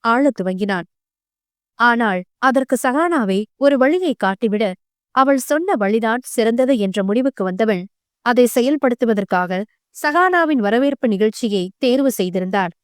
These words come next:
எப்படியும் துளசி மித்ராவை அழைத்துக் கொண்டு திருமணத்துக்கு வருவாள்தான். அப்படி வருபவளை தனது மனைவியாக அனைவருக்கும் அறிமுகப்படுத்தும் சமயத்துக்காக காத்திருந்தான் கிருஷ்ணா. திருமணத்தில் அவன் எவ்வித அறிவிப்பும் கொடுக்காவிட்டாலும்,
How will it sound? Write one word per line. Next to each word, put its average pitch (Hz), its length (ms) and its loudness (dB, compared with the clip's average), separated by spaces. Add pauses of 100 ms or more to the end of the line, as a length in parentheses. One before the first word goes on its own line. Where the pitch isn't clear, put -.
(680)
எப்படியும் 370 640 0
துளசி 277 360 2
மித்ராவை 269 480 0
அழைத்துக் 208 380 -2
கொண்டு 185 280 -2 (120)
திருமணத்துக்கு 302 640 -2
வருவாள்தான். 202 600 -2 (480)
அப்படி 220 380 0
வருபவளை 240 540 2
தனது 208 300 -2
மனைவியாக 190 680 -2 (300)
அனைவருக்கும் 320 640 0
அறிமுகப்படுத்தும் 233 880 0
சமயத்துக்காக 202 800 -2 (360)
காத்திருந்தான் 190 760 0 (140)
கிருஷ்ணா. 202 400 -2 (760)
திருமணத்தில் 370 560 0
அவன் 254 240 2
எவ்வித 226 400 0
அறிவிப்பும் 233 480 0
கொடுக்காவிட்டாலும், 208 880 0